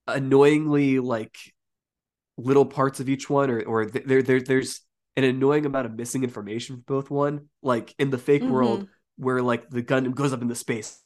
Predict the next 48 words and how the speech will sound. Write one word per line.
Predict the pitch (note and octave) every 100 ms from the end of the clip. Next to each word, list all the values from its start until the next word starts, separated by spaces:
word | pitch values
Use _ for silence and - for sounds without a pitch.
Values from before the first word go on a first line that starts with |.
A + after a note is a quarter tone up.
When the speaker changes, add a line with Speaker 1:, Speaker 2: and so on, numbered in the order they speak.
| -
Speaker 1:
and | C#3+
the |
bats | - A#2+ -
are | B2+
all |
chasing | A#2+ - B2 A#2+
all | A#2
that | A2+ -
stuff. | - G#2 - - _ _
And | C#3
then | C#3
there's, | C#3+ B2+
like, | B2+
this, | - A#3 - -
like, | A2+ B2+
I |
guess, | B2+ B2+ - _ _ _
I | C#3
thought | G3 F3+
the |
bats | C3 B2+ -
were |
gonna | C#3 A2+
turn, | - C3
like, | A#2+ A2+
a |
monster. | G#2 A#2 D3 - A2+
There's | G2+ A#2
gonna | A2+
be, |
like, | F#2
a |
space | - C#3+ D#3+
battle | B2 A2
and |
everything. | G2 - G#2+ G2+ - _ _ _ _ -
And | D3+
then | D#3
they | C#3+
cut | - F#3+ F#3
back | D3
to | D3
the | A#2+
real | B2 E3+
world | B2+ A2+ A2 A2+
and | A#2+
it's | B2
like, | B2+ A#2+